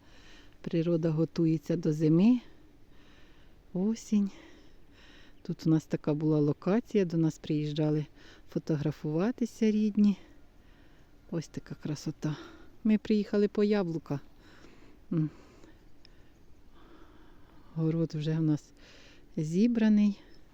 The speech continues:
М, картоплю викопали. Тут у нас такий будиночок появився для бджіл,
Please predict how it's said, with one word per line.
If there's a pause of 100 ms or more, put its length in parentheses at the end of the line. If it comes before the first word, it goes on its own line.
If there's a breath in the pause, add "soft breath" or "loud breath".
(1200 soft breath)
М, (140)
картоплю
викопали. (960 loud breath)
Тут
у
нас
такий (240 loud breath)
будиночок
появився (640 loud breath)
для
бджіл,